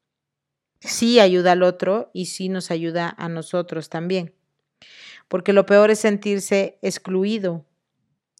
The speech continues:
como un paria, como un apestado, como alguien que ya no pertenece. Y muchos hemos llegado a sentir eso. Estar aislados, no estar en nuestras, eh, actividades,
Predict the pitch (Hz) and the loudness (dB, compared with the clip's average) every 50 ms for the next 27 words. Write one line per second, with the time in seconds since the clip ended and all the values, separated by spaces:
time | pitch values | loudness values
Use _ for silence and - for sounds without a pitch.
0 | _ - - 190 180 180 185 190 190 185 190 - 196 202 202 202 190 180 170 165 | _ -12 -8 -6 -4 -2 -2 -2 -2 -2 0 2 4 4 4 2 0 -2 -4 -4
1 | - - 175 175 175 175 180 175 170 175 - 175 165 - - 190 180 180 175 175 | -8 -8 -8 -6 -6 -4 -4 -6 -6 -4 -6 -8 -6 -4 -2 0 0 2 0 -2
2 | 165 160 - _ - 165 165 165 165 170 175 175 175 185 190 190 185 - 180 170 | -4 -8 -12 _ -16 -12 -10 -8 -6 -6 -6 -6 -6 -6 -8 -8 -8 -8 -8 -6
3 | 170 170 180 175 175 - 175 175 - - 160 165 165 165 - - - 151 147 _ | -6 -4 -6 -6 -4 -6 -6 -6 -6 -10 -8 -6 -6 -8 -8 -10 -12 -12 -16 _
4 | _ _ _ _ _ _ _ - - - - - _ - 190 190 190 196 196 190 | _ _ _ _ _ _ _ -20 -20 -20 -20 -20 _ -2 2 2 4 4 4 2
5 | - 208 190 - 202 185 180 180 175 - 180 165 170 170 170 165 - 165 160 156 | 2 0 0 2 2 0 2 0 0 0 2 4 4 4 4 2 0 -4 -4 -2
6 | - 175 170 180 190 196 - - - 156 151 147 _ _ _ _ _ _ _ _ | 0 2 4 6 4 4 2 -2 -6 -8 -8 -10 _ _ _ _ _ _ _ _
7 | - - - _ _ _ - 190 185 - 208 196 196 202 208 196 - 214 208 202 | -20 -20 -20 _ _ _ -2 0 4 8 8 8 10 8 6 6 4 6 6 8
8 | 196 196 202 202 208 208 208 - - - - - 185 185 185 185 - - 196 185 | 8 8 8 8 6 6 4 -2 -10 -12 -8 -4 -2 0 0 0 2 4 4 4
9 | 185 185 185 180 175 170 - 180 170 170 165 165 160 - - - - _ - 165 | 4 2 0 -2 -2 -2 -2 0 2 2 2 2 0 -2 -6 -12 -12 _ -4 -2
10 | 160 156 156 156 156 156 156 156 156 156 156 151 151 151 151 151 147 160 - - | 0 2 2 2 2 2 0 0 0 0 0 -2 -2 -2 -2 -2 -4 -4 -6 -4
11 | - 170 165 165 156 170 170 170 170 180 180 180 - - - - _ | -4 -2 0 0 2 2 2 4 4 2 0 -2 -4 -8 -10 -12 _